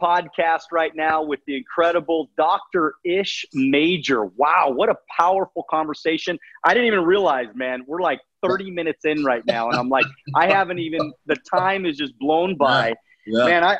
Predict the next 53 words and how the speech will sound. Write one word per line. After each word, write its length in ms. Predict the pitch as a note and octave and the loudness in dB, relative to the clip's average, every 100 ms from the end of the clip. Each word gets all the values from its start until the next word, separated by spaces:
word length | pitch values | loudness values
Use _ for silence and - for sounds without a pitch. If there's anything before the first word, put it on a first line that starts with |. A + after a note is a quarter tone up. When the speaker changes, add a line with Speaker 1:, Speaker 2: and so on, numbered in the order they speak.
| E3+ | 0
Speaker 1:
I 80 | |
hope 200 | F3+ A3 G#3 | 0 0 0
I 100 | F3+ | 0
get 180 | D#3 E3 | -2 -4
to 80 | D#3 | -2
everything. 500 | D3 D3 C3 C3 B2 | -2 -4 -6 -6 -2
I, 60 | D#3 | -2
I'm, 200 | D#3+ F3 E3 | -2 -2 -4
I'm 140 | D#3+ | -6
sorry 400 | - E3 E3 D3 - | -2 0 0 -2 -4
for, 160 | C3+ - | -6 -4
for 160 | C3 A#2+ _ - | -8 -10 _ -8
keeping 300 | E3+ D3+ C#3 | -4 0 0
you 100 | C3 | 2
a 20 | |
little 140 | D#3+ | 2
bit 140 | C3 C3 | 2 2
over, 320 | C#3+ C#3+ B2 | 2 2 0
but 180 | G#2+ A#2+ - | 0 0 -2
Speaker 2:
No, 180 | D3+ A#3+ | -2 0
go, 140 | - | 0
Speaker 1:
look, 180 | E3+ - | 0 2
Speaker 2:
go, 80 | - | 2
Speaker 1:
people, 500 | A#3 A3+ C4+ A#3+ - A3 | 0 2 2 0 -6 -12
Speaker 2:
go. 60 | - | -6
Speaker 1:
you 120 | B3 | 0
know, 200 | A#3+ G#3+ - | 0 0 0
people 340 | D#4 E4+ D4 | 0 0 0
are 140 | A3 D3+ | 2 2
asking 400 | D3 D3 - C3+ | 0 -2 -4 -2
right 160 | C3 | 0
now, 100 | B2 | -2
'cause 220 | A#2+ B2+ | -2 -2
you 100 | F3 | -4
deal 160 | G#3 G#3+ | 0 2
Speaker 2:
Yeah. 60 | F3 | 2
Speaker 1:
with 100 | C#3+ | 2
a 40 | |
lot 200 | C#3+ C#3 | 2 0
of 80 | B2 | -2
celebrities, 680 | - A#2+ B2 G#2 F#2+ F#2 F#2+ | -4 0 0 0 -8 -14 -10
man. 220 | G2+ G2 | -4 -2
Speaker 2:
Yes, 500 | B2 - - - - | -4 -6 -10 -16 -6
yes. 140 | A#2 A#2 | 0 2
Speaker 1:
Why 180 | E3 D5 | 4 4
are 140 | D5 | 4
all 160 | D#4 E4 | 2 2
these 220 | D#4 - | -2 -4
celebrities 560 | A#3+ B3+ B3+ A#3+ G#3 | -2 -2 -2 -6 -6
getting 240 | E3+ A3+ G3+ | -4 -4 -4
divorced 580 | C#3+ D3+ F#3 F#3+ - C#3 | -4 0 0 -2 -4 -4
all 140 | A#2 | -4
the 80 | G#2 | -4